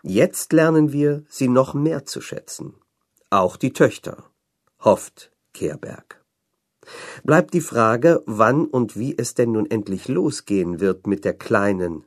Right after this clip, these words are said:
großen Reisefreiheit. Die Signale aus der Politik sind weiter vorsichtig. Schleswig-Holsteins Ministerpräsident Daniel Günther, C D U, geht davon aus, dass die Hotels in seinem Bundesland zu Ostern öffnen werden.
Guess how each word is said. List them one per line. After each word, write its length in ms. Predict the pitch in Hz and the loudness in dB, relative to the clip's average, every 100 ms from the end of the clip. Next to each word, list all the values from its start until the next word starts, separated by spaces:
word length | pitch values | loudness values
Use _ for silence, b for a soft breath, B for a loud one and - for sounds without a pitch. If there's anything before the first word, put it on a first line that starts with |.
| - | -16
großen 500 | 90 95 104 - 87 | -2 0 0 -2 -4
Reisefreiheit. 1040 | 85 87 87 90 - 90 85 87 85 - B B B _ | 0 0 -2 -6 -2 0 0 -2 -4 -6 B B B _
Die 80 | 160 | -2
Signale 540 | 147 127 113 123 135 | 0 0 2 2 2
aus 100 | 147 | 0
der 120 | - | -2
Politik 580 | 147 156 135 131 117 - | -2 -2 -2 -6 -12 -10
sind 340 | - 139 - 95 | -8 -8 -6 -2
weiter 380 | 92 90 127 | 0 0 -4
vorsichtig. 880 | 131 - 113 - - - - _ _ _ _ _ | -4 -6 -6 -8 -14 -18 -20 _ _ _ _ _
Schleswig-Holsteins 1120 | - 101 - 87 - 98 104 - 101 101 101 | -4 -4 -4 -8 0 0 0 -2 -2 -2 -4
Ministerpräsident 880 | 87 92 - 104 - 101 101 95 92 | -4 -4 -4 -6 -4 -6 -4 -4 -2
Daniel 300 | 95 98 92 | -2 0 -4
Günther, 480 | 87 104 104 135 127 | -4 -6 -4 -6 -6
C 200 | - 104 | -4 -6
D 160 | 90 82 | -6 -8
U, 240 | 101 120 | -6 -6
geht 240 | 131 104 101 | -4 -4 -4
davon 380 | 98 98 95 - | -4 -4 -6 -6
aus, 420 | 90 110 131 - B B B B - | -4 -4 -6 -16 B B B B -2
dass 180 | 151 | -2
die 140 | - 139 | -2 -2
Hotels 500 | 131 - 110 120 - | -4 -2 -2 -2 -2
in 200 | 107 95 | -6 -4
seinem 420 | 92 135 113 92 | 0 0 0 -2
Bundesland 640 | 98 95 101 - 107 117 | -4 -4 -4 -2 -2 -2
zu 200 | - - | -6 -6
Ostern 440 | 95 87 - 123 - | -6 -6 -6 -8 -4
öffnen 420 | 160 - 98 76 | -6 -6 -8 -8
werden. 360 | - - - | -12 -16 -18